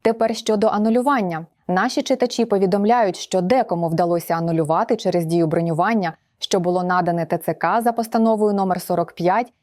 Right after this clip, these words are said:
і забронювати працівників через дію. Якщо навіть функціонал дії допускає таку технічну можливість, слід розуміти, що постанова номер сорок п'ять передбачає конкретні підстави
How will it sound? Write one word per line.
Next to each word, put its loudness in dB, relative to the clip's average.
і 2
забронювати 2
працівників 0
через 0
дію. 0
Якщо 0
навіть 0
функціонал 0
дії 2
допускає 0
таку -2
технічну -4
можливість, -2
слід -2
розуміти, 2
що -2
постанова 0
номер -2
сорок -4
п'ять -2
передбачає -2
конкретні -2
підстави -2